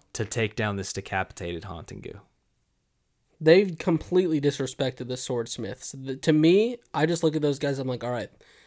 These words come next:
Speaker 2: they are literally," it, I would laugh at the idea of someone calling them a jack of all trades. They have one trade. And yeah, they might be good at it,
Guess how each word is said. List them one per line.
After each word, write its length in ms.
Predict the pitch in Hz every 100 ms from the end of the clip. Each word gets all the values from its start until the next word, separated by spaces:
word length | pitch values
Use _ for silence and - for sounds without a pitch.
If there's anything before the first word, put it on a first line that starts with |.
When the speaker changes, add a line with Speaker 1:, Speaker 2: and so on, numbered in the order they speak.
| _ _
Speaker 2:
they 360 | 147 135 170 190
are 440 | 143 135 127 123 -
literally," 840 | 127 135 165 190 196 202 196 - _ _ _ _ _ _ _ _ _ _ _ _ _ _ _ _ _ _ _ 151 _
it, 220 | - 160 -
I 160 | 143 175
would 140 | 170
laugh 400 | 139 143 147 127
at 80 | 135
the 140 | 135
idea 220 | 127 123
of 80 | 120
someone 240 | - 127 123
calling 260 | 127 120
them 120 | 120
a 40 | 117
jack 280 | 123 120 120
of 60 |
all 100 | 117
trades. 400 | 113 - 110 -
They 360 | 135 139 170 175
have 260 | 143 139 123
one 320 | 123 131 127
trade. 400 | - 113 107 - _ _ _ _ _ _ _ _ _ _
And 200 | 131 131
yeah, 200 | 143 165
they 140 | 160 151
might 260 | 151 151
be 100 | 143
good 260 | 131 135 131
at 220 | 131 127
it, 220 | 123 -